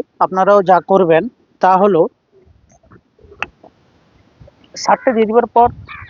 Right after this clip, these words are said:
এক কুপরি দিয়ে একটু ভালো করে গোড়াগুলা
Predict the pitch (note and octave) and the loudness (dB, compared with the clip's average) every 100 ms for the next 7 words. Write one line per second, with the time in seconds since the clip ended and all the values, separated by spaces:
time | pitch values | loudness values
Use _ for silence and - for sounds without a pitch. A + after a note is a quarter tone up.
0 | - - _ - _ - - - - - | -20 -20 _ -20 _ -20 -20 -20 -20 -20
1 | _ - - - - - G5+ - G3 - | _ -20 -20 -20 -20 -20 -16 -6 -6 -2
2 | A3 C4+ D4+ A3+ F#3+ C4+ _ - _ - | -2 0 0 2 0 0 _ -20 _ -20
3 | - _ - _ _ _ _ _ - - | -20 _ -20 _ _ _ _ _ -10 -8
4 | - F3 D#3+ G3 G#3+ G#3+ F#3 F3+ F#3+ G#3 | -4 -4 0 0 2 0 2 2 2 2
5 | F#3+ | 0